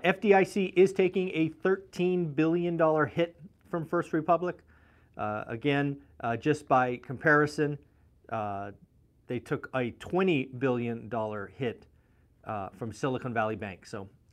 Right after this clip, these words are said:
thirteen billion, what would you wanna call that? Thirty percent smaller, uh, but nonetheless, another significant hit. Um, something I did find interesting is it looks like First Republic, uh, we probably all thought this.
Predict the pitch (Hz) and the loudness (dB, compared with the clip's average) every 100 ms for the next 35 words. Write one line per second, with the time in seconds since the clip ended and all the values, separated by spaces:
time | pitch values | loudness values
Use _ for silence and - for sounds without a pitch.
0 | - 147 139 151 135 135 135 131 131 131 | -2 0 0 -2 2 2 2 0 -2 -8
1 | - 131 123 123 117 107 113 95 90 - | -10 -8 -4 -4 -4 -6 -6 -8 -10 -6
2 | - 143 156 156 160 - 175 160 - 180 | 2 2 2 -2 -6 -6 -8 -8 -4 -2
3 | 185 190 - _ _ _ - 123 117 131 | -2 -6 -10 _ _ _ -4 -2 -2 -2
4 | 147 156 160 151 143 139 - 131 127 127 | -2 0 2 4 4 2 -4 -8 -6 -4
5 | 127 127 113 - 123 113 113 - 104 107 | -4 -4 -6 -10 -12 -10 -10 -10 -12 -14
6 | 104 - _ - 110 - _ _ _ _ | -14 -20 _ -10 -10 -10 _ _ _ _
7 | _ _ _ _ _ _ - 104 95 92 | _ _ _ _ _ _ -8 -8 -8 -12
8 | 95 - _ _ _ _ - 165 180 160 | -14 -20 _ _ _ _ -2 0 2 4
9 | 147 160 165 - 160 156 156 156 151 156 | 4 4 2 2 2 2 -2 -6 -4 -4
10 | - 151 143 139 151 165 - 151 143 - | -4 -2 -2 -2 -4 -6 0 0 0 -4
11 | - 165 170 - 160 139 - 160 175 185 | 0 0 0 -2 -2 -2 0 2 2 -2
12 | - _ _ _ _ _ - 110 113 135 | -10 _ _ _ _ _ -16 -10 -2 0
13 | 143 180 185 175 165 - 143 139 139 - | 4 4 6 2 0 2 2 2 0 0
14 | 131 143 - 202 220 | 2 2 0 0 0